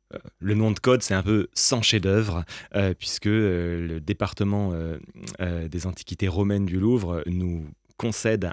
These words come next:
un prêt absolument extraordinaire avec, euh, toutes les œuvres principales du département. Donc, euh, pour, euh, les gens qui ont envie de voir la,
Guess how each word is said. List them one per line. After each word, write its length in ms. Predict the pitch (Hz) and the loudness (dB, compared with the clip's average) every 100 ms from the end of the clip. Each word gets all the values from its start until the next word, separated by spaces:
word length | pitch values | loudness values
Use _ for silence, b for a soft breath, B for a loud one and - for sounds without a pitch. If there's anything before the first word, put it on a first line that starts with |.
| - | -2
un 140 | 95 | -4
prêt 380 | 90 - 113 110 | -4 -4 0 0
absolument 500 | 87 - 92 95 101 | -2 -4 -2 0 0
extraordinaire 800 | 87 - 90 90 87 101 107 90 | -2 -6 -4 -4 -2 0 0 -2
avec, 420 | 87 85 104 - 85 | -4 -2 -2 -2 -8
euh, 100 | 78 | -8
toutes 240 | - 95 85 | -10 -10 -8
les 220 | 82 90 | -6 -4
œuvres 180 | 92 - | -6 -8
principales 580 | - 80 85 - 95 | -12 -10 -8 -4 -4
du 120 | 95 73 | -4 -6
département. 480 | - - 92 92 110 B B - | -8 -8 -4 -4 -4 B B -6
Donc, 180 | 90 95 | -4 -2
euh, 180 | 92 78 _ | -2 -4 _
pour, 260 | 95 82 90 | -2 -2 0
euh, 220 | 87 85 | -2 -2
les 100 | 82 | -4
gens 180 | 85 101 | -4 -4
qui 160 | - | -4
ont 60 | 78 | -6
envie 320 | 82 90 95 | -4 -4 -2
de 80 | 92 | -2
voir 360 | 85 101 92 | -2 -2 -2
la, 400 | 87 85 87 82 | -4 -4 -6 -6